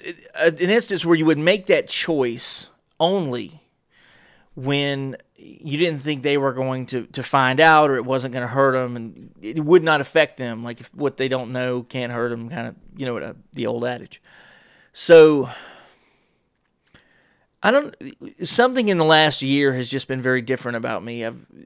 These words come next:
not been in a, you know, uh, let's say I've, well, I've not been committed, but also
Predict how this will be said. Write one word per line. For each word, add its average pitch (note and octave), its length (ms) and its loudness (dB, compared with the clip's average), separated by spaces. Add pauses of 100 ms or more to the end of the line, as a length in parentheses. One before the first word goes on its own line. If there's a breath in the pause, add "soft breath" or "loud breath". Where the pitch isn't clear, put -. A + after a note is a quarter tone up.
not C3+ 300 -4
been C3 160 -6
in C#3 400 -8
a, B2 380 -6 (1040)
you A#2+ 120 -12
know, F2+ 240 -14 (960 soft breath)
uh, - 640 -12 (1600)
let's D#3+ 240 2
say D3+ 200 2
I've, C3 220 2
well, D3+ 120 0
I've C3+ 80 2
not E3 200 2
been D#3+ 160 -2
committed, B2+ 640 -8 (220)
but C#3 160 0
also C3+ 640 2